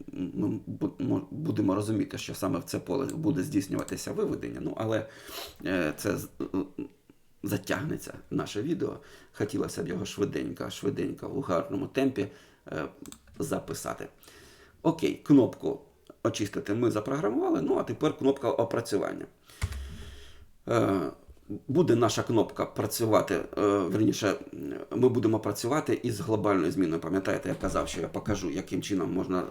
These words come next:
створити глобальну зміну, яка дос-, доступна була б у будь-якому місці нашої програми. І це дуже просто. Ми, по-перше, її оголошуємо перед, е, створенням елемент-, елементів інтерфейсу. Е, і,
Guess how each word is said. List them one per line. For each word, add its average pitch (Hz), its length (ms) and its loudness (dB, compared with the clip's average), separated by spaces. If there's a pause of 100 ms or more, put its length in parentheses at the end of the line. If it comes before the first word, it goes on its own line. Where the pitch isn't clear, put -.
створити 95 600 2 (420)
глобальну 101 520 4
зміну, 135 280 6
яка 92 180 0
дос-, 107 440 2
доступна 110 540 0
була 98 320 2
б - 80 -8 (180)
у 101 140 4
будь-якому - 520 2
місці 95 360 2
нашої 98 380 2
програми. 156 500 2 (360)
І 110 220 6 (200)
це 110 120 -2
дуже 92 200 0
просто. - 420 -2
Ми, 135 140 4
по-перше, 98 440 -2
її 92 140 4
оголошуємо 127 680 2
перед, 131 300 4 (420)
е, 107 640 2 (400)
створенням 101 580 4
елемент-, 98 680 2
елементів 98 480 4
інтерфейсу. 95 680 -2 (540)
Е, 95 320 0 (160)
і, 156 260 4